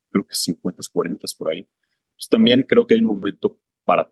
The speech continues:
todos y para todo, y sí creo que el universo, o sea, si lo manifiestas, el universo te lo, suena, porque no estoy escuchando ahí, siento que soy algo chorista, pero yo sí lo considero así, o sea, si lo manifiestas, el universo te lo va a dar,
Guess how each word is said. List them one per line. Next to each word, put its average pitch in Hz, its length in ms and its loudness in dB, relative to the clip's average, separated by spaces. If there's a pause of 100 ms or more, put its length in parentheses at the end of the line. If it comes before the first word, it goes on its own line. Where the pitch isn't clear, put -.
(100)
todos 107 420 2
y 95 60 -4
para 80 220 2
todo, 123 560 2
y 101 120 -2
sí - 300 -2
creo 95 300 2
que 92 80 -4
el 90 60 0
universo, 87 480 -2
o - 120 -8 (380)
sea, - 140 -12
si - 120 -2
lo 87 100 6
manifiestas, - 500 0
el 92 60 -2
universo 87 360 0
te 87 140 0
lo, 82 140 -2
suena, 123 280 2
porque - 160 -12 (340)
no 104 160 -4
estoy 123 160 -4
escuchando 98 420 0
ahí, 85 140 0
siento - 280 -6
que - 80 -20
soy 87 120 -20
algo 82 320 -18 (640)
chorista, 98 400 2
pero - 340 6
yo 101 240 4
sí - 160 2
lo 110 80 4
considero 107 420 0
así, - 220 0
o 107 80 4
sea, 101 260 0 (680)
si - 180 2
lo 113 80 6
manifiestas, 120 440 0
el 107 60 -4
universo 95 380 -2
te 95 80 -2
lo 92 100 4
va 92 120 6
a - 40 -2
dar, 90 260 2